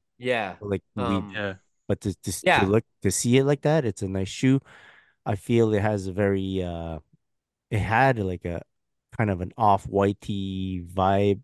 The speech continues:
Speaker 2: uh,
Speaker 3: Yeah,
Speaker 2: Travis
Speaker 3: very
Speaker 2: vibe
Speaker 3: off-whitey
Speaker 2: as
Speaker 3: vibe.
Speaker 2: well.
Speaker 3: Yeah.
Speaker 2: Like a
Speaker 1: Yeah.
Speaker 2: mix of all that. And I like Tiana Taylor, so, uh, I think it's a
Speaker 3: Mm-hmm.
Speaker 2: very cool shoe to be able to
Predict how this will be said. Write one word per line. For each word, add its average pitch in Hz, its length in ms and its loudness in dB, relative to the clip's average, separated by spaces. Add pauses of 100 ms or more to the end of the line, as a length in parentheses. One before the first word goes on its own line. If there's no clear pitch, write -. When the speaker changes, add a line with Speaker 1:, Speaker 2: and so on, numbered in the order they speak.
(120)
Speaker 2:
uh, 92 140 -6
Speaker 3:
Yeah, 107 300 -4
Speaker 2:
Travis 101 460 4
Speaker 3:
very - 100 -2
Speaker 2:
vibe 104 400 6
Speaker 3:
off-whitey 101 80 2
Speaker 2:
as 90 80 -2
Speaker 3:
vibe. 101 60 0
Speaker 2:
well. 117 360 0 (240)
Speaker 3:
Yeah. 98 320 -6
Speaker 2:
Like 110 140 -4
a 90 140 -2
Speaker 1:
Yeah. 117 140 -2
Speaker 2:
mix 110 200 -4
of 95 100 -4
all 98 200 4
that. 104 320 2 (720)
And 95 100 -4
I 87 40 -2
like 87 200 -4
Tiana 92 320 -2
Taylor, 117 420 -2
so, 82 420 -8 (680)
uh, 113 240 -2
I 127 80 -2
think 135 160 0
it's 110 100 2
a 107 40 2
Speaker 3:
Mm-hmm. 104 80 0
Speaker 2:
very 117 260 0
cool 120 200 2
shoe 113 220 -2
to 104 140 -2
be 95 280 -4
able 95 140 -6
to 92 120 -8